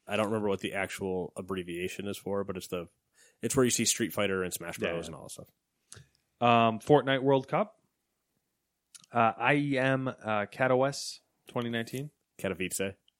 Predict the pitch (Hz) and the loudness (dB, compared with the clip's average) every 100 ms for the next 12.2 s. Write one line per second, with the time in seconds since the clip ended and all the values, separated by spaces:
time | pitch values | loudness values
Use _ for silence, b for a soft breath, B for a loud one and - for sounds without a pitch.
0 | _ _ - 104 90 104 208 - _ _ | _ _ -8 -8 -6 -4 -6 -8 _ _
1 | _ _ _ _ _ _ _ _ _ _ | _ _ _ _ _ _ _ _ _ _
2 | 131 113 98 - - 120 135 160 _ _ | 0 2 0 -6 -6 -4 -6 -10 _ _
3 | _ _ - 95 90 92 92 90 - _ | _ _ -2 0 0 -2 -2 -4 -8 _
4 | _ _ _ 120 131 120 98 101 104 107 | _ _ _ 2 4 2 -4 -4 -4 -4
5 | 104 101 95 92 90 98 87 - 87 90 | -2 -2 -2 -4 -4 -6 -6 -12 -12 -8
6 | 90 80 - _ _ _ - - - - | -6 -8 -14 _ _ _ -20 -20 -20 -18
7 | - - 80 - 87 85 85 85 - _ | -14 -10 -6 -4 -4 -4 -6 -12 -14 _
8 | _ _ _ _ _ _ _ _ _ - | _ _ _ _ _ _ _ _ _ -4
9 | 107 101 92 95 90 - _ _ _ _ | 0 0 0 -4 -6 -10 _ _ _ _
10 | _ _ _ _ _ - 107 104 95 90 | _ _ _ _ _ -2 2 4 2 0
11 | 113 113 104 - 107 98 98 98 - 101 | 2 4 2 2 -2 0 0 -2 -2 -2
12 | 98 - | -4 -8